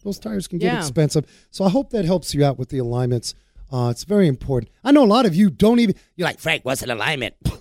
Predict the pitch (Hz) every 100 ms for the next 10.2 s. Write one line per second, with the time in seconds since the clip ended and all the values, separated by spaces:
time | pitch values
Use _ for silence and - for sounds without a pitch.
0 | _ 214 277 202 233 277 165 233 190 127
1 | 135 247 208 - 165 - - 320 - 220
2 | 240 277 262 180 240 254 240 190 180 -
3 | 233 240 196 - 233 254 147 104 - _
4 | _ 131 - 240 233 202 202 185 196 170
5 | - 254 185 143 147 190 185 190 196 185
6 | - 277 226 170 175 214 208 214 240 226
7 | - 277 233 160 - _ - 139 131 196
8 | 190 185 165 143 120 123 95 - _ _
9 | _ - 240 214 - - 151 - - 95
10 | 151 -